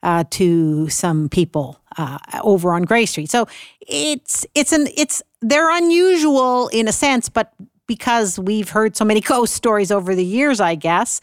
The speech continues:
we, um, have some, some animal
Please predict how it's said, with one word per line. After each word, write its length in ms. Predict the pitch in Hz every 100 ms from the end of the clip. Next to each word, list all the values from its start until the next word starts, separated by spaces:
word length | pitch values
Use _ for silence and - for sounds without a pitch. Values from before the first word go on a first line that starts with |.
| - - - -
we, 440 | 202 202 196 196
um, 360 | 190 185 185 175
have 340 | 170 170 156
some, 440 | - 180 160 156 143 - _ _
some 260 | - 180 165
animal 540 | 202 175 170 151 147